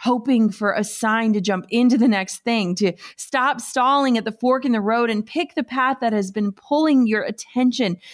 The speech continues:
And if you just so happen to fall in this afraid of starting category,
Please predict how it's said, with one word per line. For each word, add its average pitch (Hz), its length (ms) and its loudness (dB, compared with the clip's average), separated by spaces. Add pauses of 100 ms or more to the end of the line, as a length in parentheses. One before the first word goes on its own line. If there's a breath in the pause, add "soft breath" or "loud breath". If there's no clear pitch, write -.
(180 loud breath)
And 240 140 2
if 247 140 0
you 262 140 4
just 294 460 0
so 294 220 0
happen 254 440 0
to 208 80 0
fall 220 380 2
in 190 180 0
this 180 320 -2
afraid 202 540 -4
of 180 140 -6
starting 180 440 -4
category, 156 720 -8